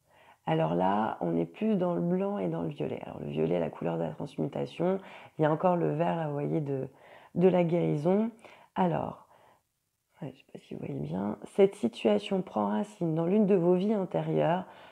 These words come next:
Demandez l'aide des anges pour vous souvenir, vous libérer, apprendre et guérir de vos expériences passées.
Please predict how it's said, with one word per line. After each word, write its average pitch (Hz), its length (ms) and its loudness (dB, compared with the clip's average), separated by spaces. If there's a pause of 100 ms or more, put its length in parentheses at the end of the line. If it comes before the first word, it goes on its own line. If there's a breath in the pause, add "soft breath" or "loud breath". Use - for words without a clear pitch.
(140 loud breath)
Demandez 202 560 6
l'aide 156 360 0
des 180 280 0
anges 175 260 -2
pour 170 140 -4
vous 156 240 -2
souvenir, 165 760 0
vous 156 200 -6
libérer, 170 640 2
apprendre 170 500 -4 (100)
et 156 80 -2
guérir 147 460 -4 (340 soft breath)
de 151 100 -4
vos 143 140 -4
expériences 160 760 0
passées. - 500 -10